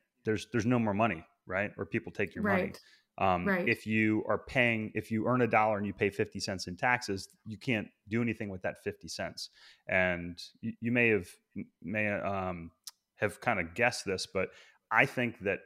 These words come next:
Speaker 1: people are better equipped to, to solve solutions with their own dollars than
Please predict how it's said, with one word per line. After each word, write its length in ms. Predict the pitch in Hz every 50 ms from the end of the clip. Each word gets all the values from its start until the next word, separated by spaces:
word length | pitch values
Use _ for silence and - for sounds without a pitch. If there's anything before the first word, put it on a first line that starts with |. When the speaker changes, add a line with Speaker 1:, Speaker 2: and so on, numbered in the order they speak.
| _ _ _ -
Speaker 1:
people 560 | - 202 214 214 - 95 85 85 87 - - _ _ _ _ _ _ _ _ _ _ _ _ -
are 80 | 101
better 280 | 90 107 104 95 95 87
equipped 480 | 85 - - 104 95 - - - - _ _ _
to, 260 | - 104 95 92 - -
to 120 | - - 98
solve 280 | - - 104 98 90
solutions 540 | - - 90 95 98 98 - - 95 90 90
with 140 | 95 101 -
their 160 | 98 98 98
own 160 | 110 110 104
dollars 460 | 98 98 98 92 90 90 90 90 -
than 280 | - 101 95 90 85